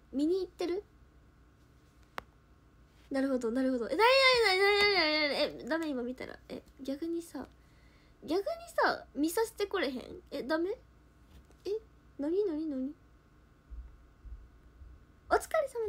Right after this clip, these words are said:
です。お疲れ。やべっちゃんおはよう。深夜おはよう。人見知りすぎてわかる。知らない人大勢はいけ-、そう。ひ-、人によるねんな、きっと。え、なになになになに？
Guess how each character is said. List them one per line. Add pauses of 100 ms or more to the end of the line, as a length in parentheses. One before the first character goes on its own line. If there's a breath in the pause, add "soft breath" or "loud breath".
で
す。
お
疲
れ。
や
べ
っ
ち
ゃ
ん
お
は
よ
う。
深
夜
お
は
よ
う。 (340 loud breath)
人
見
知
り
す
ぎ
て
わ
か
る。
知
ら
な
い
人
大
勢
は
い
け-、
そ
う。 (720 loud breath)
ひ-、
人
に
よ
る
ね
ん
な、
き
っ (340)
と。 (1800)
え、
な
に
な
に
な
に
な
に？